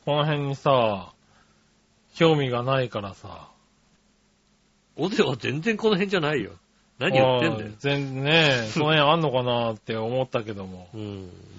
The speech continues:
Speaker 2: ねえ。
Speaker 1: まあ、全然わかんないからね、その辺もね。
Speaker 2: そうですね。
Speaker 1: はいはいはい。
Speaker 2: 千丈ヶ原ぐらいまで行って、
Speaker 1: うん。
Speaker 2: うーん、ぐらいですかね。
Speaker 1: うん。
Speaker 2: うん。ああ。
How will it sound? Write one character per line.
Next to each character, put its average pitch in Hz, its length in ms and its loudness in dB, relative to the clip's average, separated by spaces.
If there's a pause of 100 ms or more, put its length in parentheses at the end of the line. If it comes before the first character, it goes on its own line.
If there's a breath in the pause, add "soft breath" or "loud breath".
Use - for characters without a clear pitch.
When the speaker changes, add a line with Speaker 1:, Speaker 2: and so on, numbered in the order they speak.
Speaker 2:
ね 120 120 -4
え。 - 20 -2
Speaker 1:
ま 123 80 0
あ、 113 80 -2
全 131 340 2
然 208 100 2
わ 185 160 8
か 233 120 4
ん 226 60 2
な 156 100 4
い 123 40 0
か 113 60 -4
ら 113 80 -4
ね、 127 120 0
そ 127 120 -6
の 113 80 -4
辺 110 160 -4
も 110 80 -6
ね。 120 380 0 (640)
Speaker 2:
そ 127 160 -4
う 98 40 -8
で 90 100 -20
す - 60 -4
ね。 135 60 4
Speaker 1:
は 131 140 4
い 117 40 2
は 120 120 -2
い - 20 -2
は 151 60 -2
い。 151 40 -4
Speaker 2:
千 151 220 -8
丈 151 320 -2
ヶ 143 100 -6
原 151 280 -6
ぐ 151 100 -6
ら 156 160 -2
い 127 60 -4
ま 110 180 -8
で 98 120 -10
行 101 140 -14
っ - 40 -20 (400)
て、 120 280 -10 (360)
Speaker 1:
う 135 40 -4
ん。 113 380 -4 (240)
Speaker 2:
う 120 40 -12
ー - 20 -10
ん、 101 1160 -12
ぐ 113 80 -10
ら 104 120 -10
い 98 60 -16
で 98 100 -14
す - 80 -20
か 110 140 -18
ね。 190 380 -8 (420)
Speaker 1:
う 147 60 -2
ん。 - 20 2 (540)
Speaker 2:
う 120 40 -14
ん。 104 380 -10 (1120)
あ 98 40 -14
あ。 - 20 -12